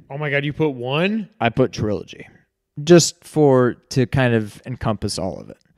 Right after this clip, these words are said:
Speaker 2: I'm
Speaker 1: Albert,
Speaker 2: talking
Speaker 1: Albert
Speaker 2: Mortal
Speaker 1: face.
Speaker 2: Kombat Trilogy, Saturn. Now, granted, it played basically like Mortal Kombat three, but
Speaker 1: Look at Logan and Jason. Logan.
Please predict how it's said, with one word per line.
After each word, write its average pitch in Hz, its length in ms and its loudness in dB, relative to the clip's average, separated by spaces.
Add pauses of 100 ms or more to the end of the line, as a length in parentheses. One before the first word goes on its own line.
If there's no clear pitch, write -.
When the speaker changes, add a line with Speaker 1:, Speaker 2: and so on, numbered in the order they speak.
(420)
Speaker 2:
I'm 135 180 6
Speaker 1:
Albert, 131 100 6
Speaker 2:
talking 165 340 10
Speaker 1:
Albert 123 240 8
Speaker 2:
Mortal 147 180 10
Speaker 1:
face. 135 100 2
Speaker 2:
Kombat 147 320 6
Trilogy, 120 760 0 (280)
Saturn. - 600 -8 (1500)
Now, 135 260 4
granted, 156 360 4
it 135 100 2
played 170 600 8
basically 139 680 6
like 113 680 0 (180)
Mortal 123 280 4
Kombat 117 200 -2
three, 92 480 -10 (800)
but 87 480 0 (320)
Speaker 1:
Look 147 160 -6
at 143 80 -4
Logan 127 320 -6
and 107 100 -14
Jason. 101 420 -12 (380)
Logan. 165 440 4